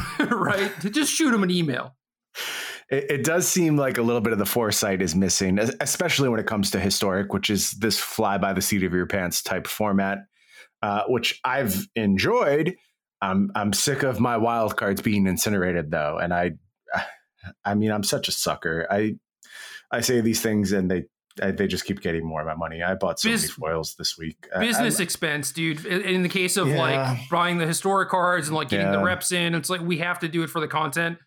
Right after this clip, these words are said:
Speaker 1: And, like, I don't know. I also did 'cause it was fun, right? Like, I, I'm not
Speaker 2: Right.
Speaker 1: gonna lie. I played a lot of historic.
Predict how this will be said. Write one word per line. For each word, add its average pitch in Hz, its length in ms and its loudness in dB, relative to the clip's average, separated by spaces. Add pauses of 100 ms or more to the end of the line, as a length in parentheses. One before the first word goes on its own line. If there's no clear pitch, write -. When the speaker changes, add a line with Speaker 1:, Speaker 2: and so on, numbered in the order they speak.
(320)
Speaker 1:
And, 160 100 -4
like, 151 380 -2 (540)
I 185 40 2
don't 190 100 2
know. 156 160 0
I 175 140 0
also 170 300 0
did 151 180 0
'cause 147 120 -4
it 127 40 -6
was 120 120 -10
fun, 135 400 -6 (220)
right? 160 260 -2
Like, 156 340 -4
I, 175 180 2
I'm 185 200 2
not 180 100 4
Speaker 2:
Right. - 80 0
Speaker 1:
gonna 156 120 0
lie. 160 160 0
I 190 80 0
played 220 200 0
a 143 40 2
lot 160 340 2
of 139 60 -4
historic. 143 600 -2